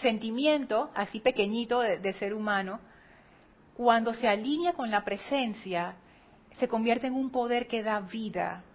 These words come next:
y anima todo a mi alrededor. Pero al mismo tiempo, la divinidad, Helios y Vesta, ellos también son seres que tienen un poder,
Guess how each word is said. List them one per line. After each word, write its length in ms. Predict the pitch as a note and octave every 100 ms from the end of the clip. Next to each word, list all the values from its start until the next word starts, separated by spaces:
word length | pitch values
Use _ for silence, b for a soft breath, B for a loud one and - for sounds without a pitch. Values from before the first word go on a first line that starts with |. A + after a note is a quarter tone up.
| B B B B -
y 100 | G#3+
anima 800 | G3+ G#3 B3 C4+ G#3 F#3 G3+ - -
todo 320 | - A#3+ A#3 B3
a 60 |
mi 120 | A3+
alrededor. 680 | G3 F#3 F3 F3 F3+ F3+ E3+ - - B B B B - -
Pero 300 | B3 A#3+ A#3
al 120 | A3+
mismo 360 | C#4 D#4+ E4 D#4+
tiempo, 640 | D4+ E4 C4+ G#3+ G3 A#3 - -
la 220 | G#3 G3+
divinidad, 800 | A3 G#3+ G#3+ G3+ G3 B3 A3+ A3+ - - -
Helios 380 | G3+ G#3 G#3+
y 60 | G#3+
Vesta, 560 | G3 G3 F#3+ - F3+ - b b b b b -
ellos 220 | A#3 A#3+
también 380 | G#3+ G3+ A3 A#3
son 200 | A#3+ A#3
seres 480 | - A#3 F#3 F#3+ - B B -
que 140 | A3+ G#3
tienen 640 | - C4+ D4 F4 E4+ D4
un 180 | C4+ C4+
poder, 640 | C4+ A3+ G#3+ G3+ F#3+ A3+